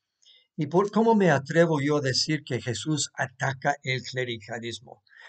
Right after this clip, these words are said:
Bueno, estoy en buena compañía porque, como saben ustedes, el Papa Francisco, al examinar los problemas de la iglesia actual, ha hablado del clericalismo,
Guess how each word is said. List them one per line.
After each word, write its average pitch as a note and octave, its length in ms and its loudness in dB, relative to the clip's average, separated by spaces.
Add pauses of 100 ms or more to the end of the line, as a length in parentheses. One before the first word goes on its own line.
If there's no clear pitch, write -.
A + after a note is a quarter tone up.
(200)
Bueno, C#3 300 -4
estoy G3 380 4
en A3 100 6
buena E3 320 6
compañía C#3 680 -2
porque, C3 280 -10
como B2 220 -8
saben F#3 380 2
ustedes, D#3 480 -2 (360)
el C3 200 -4
Papa F#3 320 0
Francisco, E3+ 800 -2 (880)
al D3 160 2
examinar D3 800 2
los D3 300 -6
problemas E3 520 -2
de C#3+ 100 -8
la C3+ 120 0
iglesia D#3 480 -2
actual, B2+ 580 -4 (420)
ha C#3+ 180 -2
hablado B2+ 560 -2 (240)
del A#2+ 180 -4
clericalismo, C3 960 -2